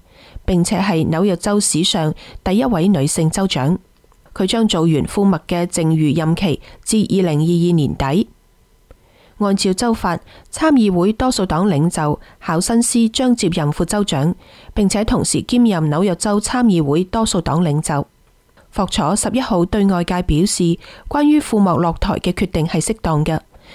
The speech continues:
亦符合紐約州嘅最佳利益。霍楚當日喺記者會上話，雖然冇預料到庫莫辭職，但我已經為呢一日準備好啦。而且庫莫政府內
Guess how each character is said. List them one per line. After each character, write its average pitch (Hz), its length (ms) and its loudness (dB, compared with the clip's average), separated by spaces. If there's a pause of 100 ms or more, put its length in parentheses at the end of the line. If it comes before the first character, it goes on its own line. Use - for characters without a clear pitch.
(180)
亦 208 100 0
符 170 180 -2
合 180 160 0
紐 185 180 0
約 240 140 2
州 233 220 -2
嘅 156 200 0
最 160 180 -2
佳 190 160 -2
利 147 180 0
益。 180 160 0 (1300)
霍 262 120 -2
楚 226 280 0
當 294 220 2
日 269 60 2
喺 190 260 -2
記 180 180 0
者 175 180 -2
會 165 160 2
上 165 260 0
話， 160 280 0 (280)
雖 311 300 2
然 147 100 2
冇 160 180 2
預 175 160 4
料 165 160 2
到 156 220 0
庫 - 260 -2
莫 165 140 2
辭 - 220 -4
職， 240 220 -2 (460)
但 180 200 -2
我 180 180 0
已 - 20 0
經 247 220 2
為 156 220 2
呢 196 100 4
一 202 140 2
日 190 60 0 (140)
準 147 180 0
備 170 160 0
好 156 160 -2
啦。 185 200 0 (840)
而 196 80 0
且 214 200 -2
庫 240 160 -2
莫 208 140 2
政 202 220 0
府 202 240 0
內 180 300 0